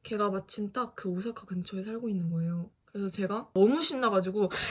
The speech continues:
"야, 그럼 우리 한번 놀자." 막 이랬단 말이에요. 그래서 저희가 만남이 성사가 됐죠. 근데 진짜 이런 말 하면 안 되지만 너무 제 스타일이 아니고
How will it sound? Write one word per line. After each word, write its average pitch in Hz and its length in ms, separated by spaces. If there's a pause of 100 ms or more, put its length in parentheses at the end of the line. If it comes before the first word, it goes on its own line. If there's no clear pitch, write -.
(120)
"야, 311 180
그럼 262 240
우리 247 100
한번 392 340
놀자." 277 840
막 196 280
이랬단 190 560
말이에요. 175 480 (120)
그래서 220 440 (380)
저희가 196 320
만남이 196 500
성사가 233 400
됐죠. - 380 (160)
근데 208 840 (200)
진짜 240 920
이런 208 200
말 214 120
하면 202 120
안 180 80
되지만 190 560 (160)
너무 202 340
제 196 160
스타일이 202 320
아니고 175 480